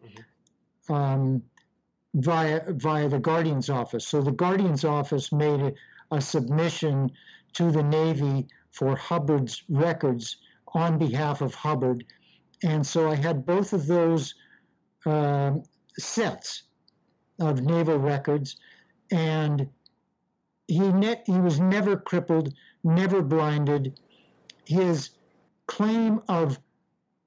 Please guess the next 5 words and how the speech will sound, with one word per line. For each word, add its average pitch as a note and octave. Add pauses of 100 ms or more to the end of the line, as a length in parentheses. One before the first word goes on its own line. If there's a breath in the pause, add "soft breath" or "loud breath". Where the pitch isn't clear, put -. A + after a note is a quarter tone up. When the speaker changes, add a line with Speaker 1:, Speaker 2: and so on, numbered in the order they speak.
(200)
Speaker 2:
uh, C#3+ (920)
sinking G3+
two G3
Japanese E3
submarines D3+